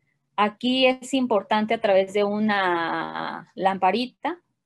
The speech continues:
que vamos a utilizar, vamos a ver cómo está la alineación y debe de haber movimientos de sincronía, en este caso de los pacientes, este, para detectar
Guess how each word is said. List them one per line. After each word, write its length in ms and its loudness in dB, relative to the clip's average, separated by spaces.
que 100 -4
vamos 360 -4
a 60 -2
utilizar, 720 -2
vamos 260 2
a 60 2
ver 140 2
cómo 160 -4
está 280 -2
la 120 4
alineación 760 -2
y 100 -6
debe 200 0
de 60 2
haber 140 2
movimientos 600 -6
de 100 -8
sincronía, 480 -10
en 60 -6
este 220 -10
caso 300 -8
de 100 -4
los 200 -10
pacientes, 840 -10
este, 1160 -6
para 220 8
detectar 800 0